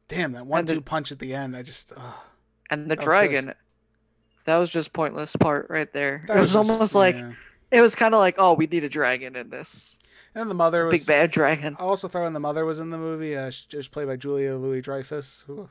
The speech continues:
Speaker 1: love her. Uh,
Speaker 2: <laughs>
Speaker 1: but, uh, she, um, she was kinda ra-, she didn't have much to do. I mean, she was dating, she's dating a centaur.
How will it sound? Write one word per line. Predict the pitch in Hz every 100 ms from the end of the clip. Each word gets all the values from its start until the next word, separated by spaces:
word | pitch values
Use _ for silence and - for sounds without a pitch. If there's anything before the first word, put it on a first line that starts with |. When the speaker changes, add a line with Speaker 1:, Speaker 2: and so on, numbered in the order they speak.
| _ _
Speaker 1:
love | 127 123
her. | 139 151 _ _ _ - _
Uh, | 131 127 127
Speaker 2:
<laughs> |
Speaker 1:
but, | 143 131
uh, | 131 127 131 120 _ _ _ _ _ _
she, | - 185 175 156
um, | 143 139 135
she | - 262
was | -
kinda | 190
ra-, | 156 165 185
she | -
didn't | 247 196
have | 180
much | 156 - -
to |
do. | 147 147 143
I |
mean, | 143 139
she | 135 160
was | 156 135
dating, | 131 151 143 139 139
she's | 139 135
dating | 147 143
a | 127
centaur. | - 147 151 170 165 175 175